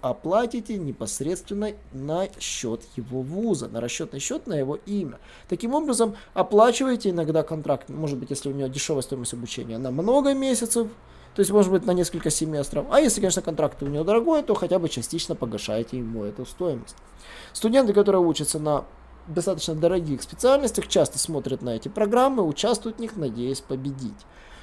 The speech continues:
Зная, что программ много, а участников на каждую программу не так много, шанс выиграть, конечно, всегда высокий.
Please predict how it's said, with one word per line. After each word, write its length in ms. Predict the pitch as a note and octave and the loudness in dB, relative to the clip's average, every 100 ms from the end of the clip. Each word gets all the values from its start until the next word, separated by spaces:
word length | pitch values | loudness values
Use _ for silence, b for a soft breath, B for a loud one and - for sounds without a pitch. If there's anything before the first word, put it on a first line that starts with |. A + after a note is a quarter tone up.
| B | B
Зная, 320 | D#3+ G#3 F#3+ | 2 8 8
что 160 | D3 D3 | 8 2
программ 360 | D3+ D3+ C3+ C#3+ | 0 2 2 2
много, 540 | A3+ D4 C#4+ C4 A#3+ A#3 | 4 6 10 10 8 4
а 80 | E3 | 2
участников 540 | D3+ E3 C#3+ C#3+ C#3 | 4 2 0 -2 -2
на 100 | C#3+ | 0
каждую 260 | C#3+ C3 B2 | 0 0 -2
программу 360 | C#3 C#3 B2+ | 0 0 0
не 120 | C#3 D#3 | -2 0
так 200 | D3 G3+ | 0 0
много, 480 | B3 C#4 B3+ B3+ B3+ | 2 6 8 8 6
шанс 320 | - E3+ - | -4 -4 -2
выиграть, 360 | A3 A#3+ G#3 G#3 | -2 0 -2 -2
конечно, 380 | B2+ C3+ - | -4 -6 -6
всегда 320 | C#3 G#2+ G#2+ G2+ | -8 -8 -6 -6
высокий. 460 | A#2 D#3+ C#3+ - | -4 -4 -4 -6